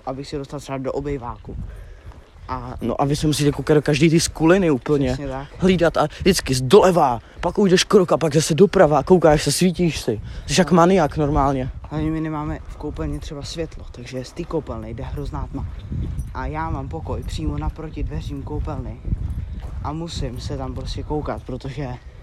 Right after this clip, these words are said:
Speaker 1: nevím, musím koukat, kdyby tam náhodou něco čouhalo, abych, je,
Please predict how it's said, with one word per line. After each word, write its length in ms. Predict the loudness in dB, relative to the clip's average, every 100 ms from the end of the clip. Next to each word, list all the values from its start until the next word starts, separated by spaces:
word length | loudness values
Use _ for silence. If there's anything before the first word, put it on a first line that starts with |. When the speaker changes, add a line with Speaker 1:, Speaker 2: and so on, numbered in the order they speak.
| -16 -6
Speaker 1:
nevím, 300 | -4 -2 -2
musím 400 | -4 -6 -6 -6
koukat, 380 | -6 -6 -6 -6
kdyby 240 | -4 -4
tam 160 | -4 -4
náhodou 340 | -6 -8 -8
něco 280 | -6 -2 -2
čouhalo, 540 | -2 -2 -2 -4 -4 -2 -2 -2 -2 0 0
abych, 260 | 0 -2 -4 -4 -6 -6 -4 -2
je, 180 | -2 -4